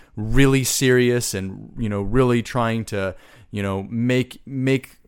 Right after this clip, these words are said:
make something of yourself in music or jazz, maybe step back for a little bit and say, "Is it worth me feeling anxious? Is it worth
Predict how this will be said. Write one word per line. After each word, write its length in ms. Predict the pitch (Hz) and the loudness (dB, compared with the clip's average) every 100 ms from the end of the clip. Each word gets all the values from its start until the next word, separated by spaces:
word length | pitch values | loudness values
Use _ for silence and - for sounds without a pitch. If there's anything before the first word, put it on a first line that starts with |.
| _ | _
make 280 | 139 151 - | 2 2 4
something 400 | 147 131 123 110 | 0 2 0 0
of 100 | 104 | 0
yourself 460 | 98 - 98 - | -2 0 -2 -2
in 120 | 98 | -4
music 460 | 95 98 87 85 85 | -2 -4 -4 -8 -6
or 100 | 92 | -8
jazz, 640 | 85 98 92 85 85 - - - _ _ _ _ _ - | -2 0 2 0 -4 -10 -14 -20 _ _ _ _ _ -8
maybe 400 | 110 143 208 226 | -2 2 2 2
step 360 | - 220 208 | 2 0 2
back 260 | 190 202 - | 4 4 2
for 220 | - 131 | 0 2
a 40 | |
little 220 | 107 101 92 | 4 2 2
bit 220 | 101 98 | 2 2
and 160 | 104 | -4
say, 460 | 95 110 104 104 - _ _ _ _ _ _ | -2 0 0 0 -4 _ _ _ _ _ _
"Is 200 | 135 131 | -2 0
it 140 | 143 - | 0 0
worth 360 | 135 135 156 | 2 2 2
me 280 | - 185 190 | 0 0 0
feeling 440 | - 180 185 180 156 | -2 0 2 0 0
anxious? 540 | 151 160 175 175 - | -4 0 -2 0 -2
Is 140 | 143 | -2
it 160 | 131 123 | -2 -2
worth 520 | 127 120 139 151 - | 0 4 4 2 -4